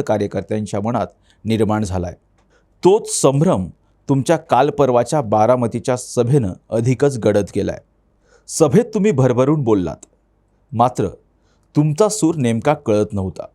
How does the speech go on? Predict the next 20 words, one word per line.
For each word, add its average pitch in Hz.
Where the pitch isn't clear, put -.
तुम्ही 190
खदखद 147
व्यक्त 147
करताय 110
की 120
सहानुभूती 156
मिळवताय 117
किंवा 135
भावनिक 123
कार्ड 123
खेळताय 104
की 185
मन 151
मोकळं 135
करताय, 123
हेच 165
नेमकं 120
समजत 98
नव्हतं 92
आणि 135